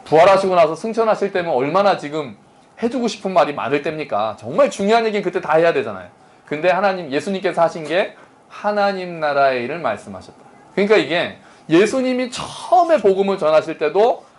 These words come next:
"하나님 나라가 가까이 왔으니 복음을 믿어라." 이게 중요한 거였는데, 마지막에 십자가에 달려 돌아가셨다가 부활하셨다가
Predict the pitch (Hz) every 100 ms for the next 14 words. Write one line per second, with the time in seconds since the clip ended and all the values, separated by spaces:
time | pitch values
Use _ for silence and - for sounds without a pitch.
0 | _ - - 277 285 285 254 240 226 220
1 | 220 165 185 180 160 - 156 - 131 160
2 | 175 180 170 170 143 - _ _ _ _
3 | _ _ 170 185 - - 165 160 139 123
4 | 113 123 135 - _ _ - - 208 208
5 | 294 269 233 214 208 208 214 - 220 208
6 | 202 180 175 185 185 165 170 175 185 180
7 | 170 170 170 - 170 185 175 185 185 180
8 | 196 247